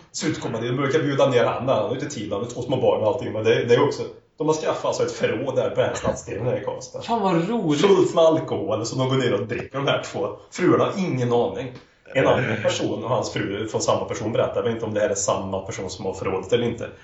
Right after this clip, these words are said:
Speaker 1: Hans fru var så förbannad på, på, på, på sin, eh, på sin man, för han drack ju en fem, sex öl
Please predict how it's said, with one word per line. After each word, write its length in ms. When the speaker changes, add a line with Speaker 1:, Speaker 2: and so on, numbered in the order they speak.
Speaker 1:
Hans 240
fru 100
var 140
så 120
förbannad 720
på, 420
på, 340
på, 340
på 80
sin, 320
eh, 140
på 60
sin 220
man, 260
för 120
han 120
drack 260
ju 260
en 260
fem, 340
sex 240
öl 380